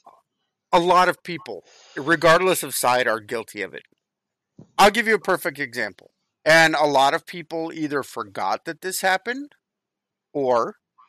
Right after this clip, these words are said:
chose to be willfully ignorant. In Missouri, there was, during the summer of love, and I say that loosely in quotes, the summer of twenty twenty,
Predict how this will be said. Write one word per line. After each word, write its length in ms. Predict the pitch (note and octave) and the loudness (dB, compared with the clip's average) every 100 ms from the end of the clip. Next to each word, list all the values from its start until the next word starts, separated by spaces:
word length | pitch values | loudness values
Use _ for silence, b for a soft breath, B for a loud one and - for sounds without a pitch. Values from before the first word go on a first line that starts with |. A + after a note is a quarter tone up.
| _ _ _ _ _ _ _ _ _ _ - | _ _ _ _ _ _ _ _ _ _ -4
chose 420 | G#3 G#3 G#3 - | 2 2 2 -4
to 320 | - G3+ D#3+ _ _ _ | -12 -16 -18 _ _ _
be 140 | F3 F3 | -10 -10
willfully 760 | D3+ E3 G3+ - G3 F#3+ F#3 | -6 0 0 -2 -8 -8 -6
ignorant. 400 | E3+ C3+ A2+ G2+ _ _ _ _ _ _ _ _ _ _ _ _ G3 | -8 -8 -10 -12 _ _ _ _ _ _ _ _ _ _ _ _ 0
In 240 | A3+ C4+ | 0 0
Missouri, 580 | C#4 F#3 C#3 A2 A2 C3+ _ _ _ _ _ _ - | -4 -4 -4 -4 -10 -14 _ _ _ _ _ _ -4
there 240 | D#3 F#3+ G3+ | 0 2 0
was, 640 | D#3 D3 C#3 C3+ C3+ C3+ - C3 A#2+ | -2 2 2 2 0 -6 -10 -18 -2
during 460 | D#3 F3+ G3 G3 | 0 2 2 0
the 100 | F3+ | -4
summer 420 | D3 D#3+ D3 D3 | -4 -2 0 0
of 160 | C#3+ A2 | -2 -4
love, 720 | A2 A2+ A#2 A2 G#2+ B2 C#3+ - | -12 -8 -8 -8 -8 -10 -12 -12
and 200 | A#2+ A2 | -8 -6
I 100 | G#2+ | -8
say 220 | - A2+ | -8 -8
that 260 | G#2+ G#2 - _ _ _ _ | -6 -8 -10 _ _ _ _
loosely 580 | A2+ A#2+ - - G#2 A2 | -12 -10 -10 -12 -14 -14
in 160 | A2 A2 | -14 -16
quotes, 460 | - A2+ A2 - | -10 -8 -8 -12
the 120 | - A#2+ | -14 -8
summer 360 | D3 D3 D#3 | -6 -4 -6
of 120 | C3+ | -8
twenty 300 | - C3+ C3 | -10 -10 -10
twenty, 400 | B2 - F#2+ G#2 | -12 -14 -16 -18